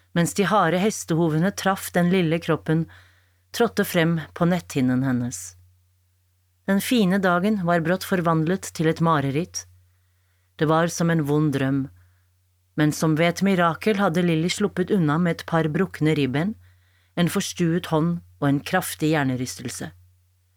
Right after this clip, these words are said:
Hun trengte mye hvile, men hun ville bli helt frisk igjen, hadde legen sagt. Julie så mot vinduet. Det var kveld, og mørket hadde senket seg. Det hadde begynt å blåse,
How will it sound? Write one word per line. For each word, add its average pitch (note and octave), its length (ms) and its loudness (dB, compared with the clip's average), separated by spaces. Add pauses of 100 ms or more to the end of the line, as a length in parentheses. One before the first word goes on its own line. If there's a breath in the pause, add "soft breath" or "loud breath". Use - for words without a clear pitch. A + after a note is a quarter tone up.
(540)
Hun D#3 80 2
trengte F3 400 0
mye E3 280 2
hvile, E3+ 340 0 (600 soft breath)
men D#3 160 2
hun D#3+ 160 2
ville D#3 240 2
bli D#3 140 -2
helt D#3 260 -2
frisk - 380 -4
igjen, E3+ 240 0 (320)
hadde F3 180 2
legen D3 380 0
sagt. - 420 -12 (1600)
Julie F#3+ 300 2
så F3 240 0
mot D#3+ 240 0
vinduet. C3+ 500 -2 (1120)
Det E3+ 100 -2
var F3 160 0
kveld, D#3 380 -4 (560 soft breath)
og F3+ 100 2
mørket E3+ 400 0
hadde E3+ 180 -2
senket C#3 440 -4
seg. C3 240 -8 (1040)
Det F3 80 0
hadde E3+ 180 2
begynt D#3+ 300 0
å D3 100 0
blåse, D#3 520 -2